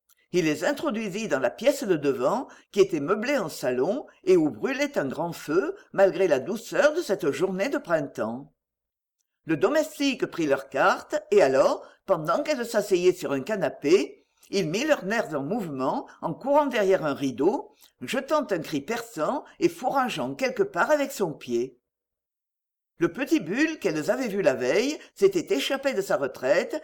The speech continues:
et arrivait d'un pas incertain en grondant. « Il en veut à Élisa », dit le jeune garçon à demi-voix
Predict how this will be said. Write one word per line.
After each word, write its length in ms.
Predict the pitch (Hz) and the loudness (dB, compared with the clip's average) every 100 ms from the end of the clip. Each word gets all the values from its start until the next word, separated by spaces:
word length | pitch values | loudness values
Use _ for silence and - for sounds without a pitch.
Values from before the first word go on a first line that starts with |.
| - - | -10 2
et 160 | 175 | 4
arrivait 400 | 156 151 143 214 | 4 0 0 2
d'un 160 | 285 262 | 2 0
pas 260 | 180 156 | -2 -2
incertain 680 | 233 220 156 - - 147 311 | -4 -4 -6 -6 -2 -2 0
en 100 | 262 | -4
grondant. « 720 | 139 165 190 123 120 113 151 - _ _ _ _ _ _ _ _ _ _ _ _ | -2 0 0 0 -2 -2 -8 -16 _ _ _ _ _ _ _ _ _ _ _ _
Il 160 | 285 269 | 2 2
en 100 | 165 | 2
veut 300 | 156 247 349 | 0 2 4
à 120 | 147 | 6
Élisa », 760 | 202 254 214 165 151 127 - _ - | 4 2 -2 0 0 0 -8 _ -6
dit 120 | 165 | -2
le 120 | 151 | -2
jeune 260 | 156 262 269 | -2 -2 0
garçon 440 | 196 - 214 202 | 0 -2 -4 -2
à 60 | 135 | 0
demi-voix 640 | 165 143 139 131 143 262 | 0 -2 -4 -2 0 -2